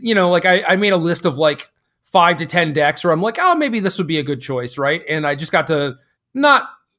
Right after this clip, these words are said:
slowly, but not, not quickly narrow things down too. So, I don't know. I ended up trying, uh, a couple different builds of Eldrazi. I think Bant Eldrazi might actually be good.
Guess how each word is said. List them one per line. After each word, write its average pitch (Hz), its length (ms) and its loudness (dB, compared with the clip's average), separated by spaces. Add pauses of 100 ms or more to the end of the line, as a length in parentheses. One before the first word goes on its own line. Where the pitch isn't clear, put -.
slowly, 180 840 2
but 135 340 -2
not, 143 380 -2
not 147 280 -2
quickly 131 400 -6
narrow 127 340 -2
things 127 300 -8
down 127 300 -6
too. 123 300 -8
So, 131 460 -4 (360)
I - 60 -4
don't 233 120 2
know. 190 100 4
I 185 140 4
ended 254 220 2
up 233 120 2
trying, 202 600 2 (400)
uh, 165 380 2
a 175 80 -2
couple 226 220 2
different 214 360 0
builds 175 300 2
of 170 80 0
Eldrazi. 160 760 0
I 165 80 0
think 349 300 -4
Bant 185 240 0
Eldrazi 139 520 -2
might 127 180 -6
actually 120 320 -8
be 113 140 -12
good. 113 380 -14